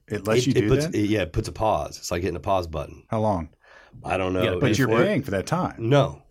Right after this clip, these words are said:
Speaker 1: Yeah, you got, you can't just hold it, right? You gotta have been paying for that time.
Speaker 3: In perpetuity, or how does that work?
Speaker 2: I don't
Speaker 3: Like,
Speaker 2: know.
Speaker 3: if I park in front of my house and pause it,
Speaker 2: I
Speaker 3: can I
Speaker 2: don't
Speaker 3: go
Speaker 2: know.
Speaker 3: out in
Speaker 2: I put
Speaker 3: the
Speaker 2: it on
Speaker 3: morning and grab
Speaker 2: pause.
Speaker 3: it?
Speaker 2: I put it on pause. I'll, I'll
Speaker 1: Yeah.
Speaker 2: have to find. Now, those guys kept switching because then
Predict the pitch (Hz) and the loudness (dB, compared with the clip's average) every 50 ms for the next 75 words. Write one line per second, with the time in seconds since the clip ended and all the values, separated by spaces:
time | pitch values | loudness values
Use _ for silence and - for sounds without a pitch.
0 | _ _ _ _ _ _ _ _ _ _ _ _ _ _ _ - 127 98 76 69 | _ _ _ _ _ _ _ _ _ _ _ _ _ _ _ -4 -4 -4 -4 -4
1 | 67 67 73 92 123 143 202 214 202 170 170 - - 208 147 - - - - - | -8 -10 -8 -8 -6 -4 -2 -2 -2 -2 -4 -2 -2 -2 0 -2 -4 -6 -6 -2
2 | - 110 95 92 92 107 107 107 135 190 226 233 - - _ _ _ _ _ _ | -2 0 0 0 -2 -2 -2 -2 -2 -2 -2 -4 -6 -10 _ _ _ _ _ _
3 | - - - _ _ _ _ - 170 160 196 208 175 127 107 90 - - 98 90 | -20 -20 -20 _ _ _ _ -10 -4 0 0 2 2 2 0 0 0 -2 -2 -2
4 | - - 92 85 78 - - 80 78 - 120 117 117 110 98 - 123 113 - 92 | -2 -2 -4 -4 -4 -4 -6 -6 -4 -2 0 0 2 2 2 0 0 0 -2 -4
5 | - - 123 123 135 151 160 143 113 95 92 92 95 90 87 92 87 90 113 117 | -2 0 2 2 2 2 0 0 0 -2 -2 -2 -2 -2 -2 -4 -2 -2 -2 -2
6 | 92 78 - - - - 98 104 110 113 123 147 160 139 131 135 - 131 123 117 | -2 -4 -8 -10 -6 -4 -2 0 2 2 2 2 2 2 0 2 2 0 0 0
7 | 113 104 123 120 110 104 98 98 107 117 - - 107 104 - 104 101 104 110 110 | -2 -2 0 0 0 0 0 0 0 0 0 -2 -2 -2 -2 0 2 2 2 2
8 | 143 127 147 175 185 208 226 208 190 190 185 180 175 170 175 - 113 117 - 180 | 0 2 2 2 2 2 2 2 2 2 2 2 4 4 4 2 2 2 2 2
9 | 233 208 135 92 101 113 123 - - - - 107 127 - 165 156 147 139 131 135 | 2 0 0 0 0 0 -2 -4 -6 -8 -10 -6 -2 -2 0 2 2 2 2 0
10 | 147 160 151 113 85 82 - - _ - - 113 139 139 127 - 135 151 175 180 | 0 0 -2 -2 -6 -8 -12 -18 _ -6 -2 0 2 2 2 2 2 2 2 2
11 | 165 156 139 139 139 120 123 131 123 143 180 220 208 170 139 127 110 104 104 101 | 2 0 -2 -2 0 0 0 2 4 4 4 4 2 2 2 2 2 2 0 -2
12 | 98 - - - - 127 123 - - - 196 233 156 123 110 117 110 117 107 104 | -4 -4 -2 0 0 0 0 -2 -4 -2 -2 -2 0 0 0 2 2 2 0 0
13 | 104 110 147 180 170 147 143 135 135 - | 0 2 4 4 4 4 2 0 0 -4